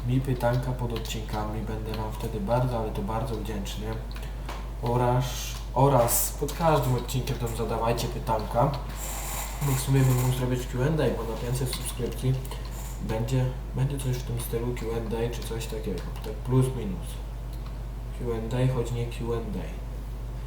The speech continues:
No nie? Na pięćset subskrypcji, a to już tuż, tuż. W sumie może być to i nawet za dwa dni, jakbym zrobił dwa dni pod rząd live'a, był przyro-, i byłby przyrost takiej subskrypcji jak ostatnio,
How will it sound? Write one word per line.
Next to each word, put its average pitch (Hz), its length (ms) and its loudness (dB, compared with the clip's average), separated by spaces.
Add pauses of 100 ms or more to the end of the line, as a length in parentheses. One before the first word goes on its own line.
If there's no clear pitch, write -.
(540)
No 107 200 -4
nie? 123 100 2
Na - 840 -4
pięćset - 360 -2
subskrypcji, 123 680 -4 (120)
a 120 40 -2
to 117 200 -2
już 131 280 2
tuż, 135 240 -2
tuż. - 320 -4 (1300)
W - 60 -6
sumie 117 180 0
może 120 340 2
być 117 220 0
to 117 100 0
i 117 80 2
nawet 117 300 0
za 117 120 -2
dwa 123 200 0
dni, 135 160 4
jakbym 113 300 2
zrobił 113 280 -2
dwa 113 200 -2
dni 120 140 0
pod - 200 -4
rząd 117 260 -4
live'a, 120 340 0 (460)
był 120 120 0
przyro-, 120 380 0 (280)
i - 20 -4
byłby 120 520 2
przyrost 120 420 -2
takiej 120 240 -2
subskrypcji 117 560 -4
jak 113 160 -2
ostatnio, 117 600 0